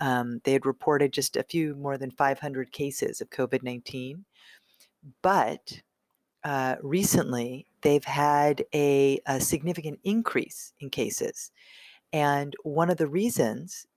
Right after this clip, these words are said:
is that about eighty percent of the new cases that they have now, going from about five hundred to over ten thousand, so a significant increase, about eight in ten of those can be traced to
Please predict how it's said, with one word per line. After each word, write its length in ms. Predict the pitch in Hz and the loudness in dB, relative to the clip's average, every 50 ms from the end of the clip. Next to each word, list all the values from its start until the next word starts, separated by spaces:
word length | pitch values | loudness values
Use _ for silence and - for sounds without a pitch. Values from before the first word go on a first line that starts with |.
| _ _ - | _ _ -2
is 360 | 160 156 156 151 143 - - 147 | 0 2 2 0 -2 -6 -4 0
that 260 | 156 151 143 143 143 - - _ | 0 0 2 0 -2 -6 -8 _
about 320 | - 135 - 139 139 - - _ _ _ - | -6 -4 -2 -2 -2 -4 -6 _ _ _ 0
eighty 360 | 190 196 208 220 233 233 226 | 2 2 2 0 -2 -4 -6
percent 680 | - - 214 190 - - - 170 160 190 240 262 - - _ _ _ _ _ _ | -8 -8 -8 -8 -6 -2 -2 0 0 -2 -4 -8 -16 -20 _ _ _ _ _ _
of 160 | 151 143 120 123 | -10 -10 -8 -8
the 60 | 143 | -8
new 240 | 147 147 175 196 196 | -8 -6 -4 -4 -6
cases 480 | - - 214 220 226 - - 202 - | -4 -4 -4 -4 -4 -4 -4 -4 -4
that 120 | - 165 - | -6 -4 -2
they 140 | 160 151 | -2 -2
have 420 | 147 151 170 170 135 110 - 151 175 _ _ _ _ | 0 2 4 4 4 4 2 -2 -6 _ _ _ _
now, 460 | 147 147 151 135 117 113 127 147 165 - | -2 0 0 2 2 0 0 -2 -4 -2
going 240 | - 139 139 139 135 | 0 0 0 0 -2
from 80 | - - | -2 -2
about 200 | 139 135 - - | -2 0 0 2
five 200 | 151 143 143 - | 2 2 2 0
hundred 440 | 151 147 139 - 147 139 139 131 - | -4 -6 -4 -4 -2 -2 -2 -4 -4
to 240 | - 139 131 127 - _ - | -6 -6 -6 -6 -8 _ -4
over 200 | 165 151 156 151 | -2 -2 -2 -4
ten 220 | - - 156 156 | -4 -4 -6 0
thousand, 520 | 147 147 143 147 143 - - - - - - | 2 4 4 4 4 2 -2 -8 -10 -12 -14
so 120 | - - | -14 -14
a 20 | 131 | -10
significant 580 | - - 165 - 175 185 180 - 185 185 156 | -10 -10 -8 -8 -8 -6 -6 -6 -6 -6 -8
increase, 480 | 156 156 - - 127 107 117 - - - _ _ - - - - - _ _ _ - | -10 -10 -8 -6 -6 -6 -8 -10 -14 -20 _ _ -20 -20 -20 -20 -20 _ _ _ -4
about 140 | 160 160 - - | -2 -2 0 2
eight 160 | 196 220 - | 0 2 0
in 80 | 220 | 0
ten 180 | 196 - 214 226 | 0 0 2 2
of 80 | 233 202 | 4 6
those 220 | 185 160 156 - | 6 6 4 2
can 160 | - - 165 147 | -2 -6 -6 -6
be 120 | 165 151 | -6 -6
traced 580 | - - - 175 170 185 208 214 - - - - - _ | -6 -2 2 2 4 4 2 0 -4 -8 -12 -16 -18 _
to 120 | - 156 | -10 -10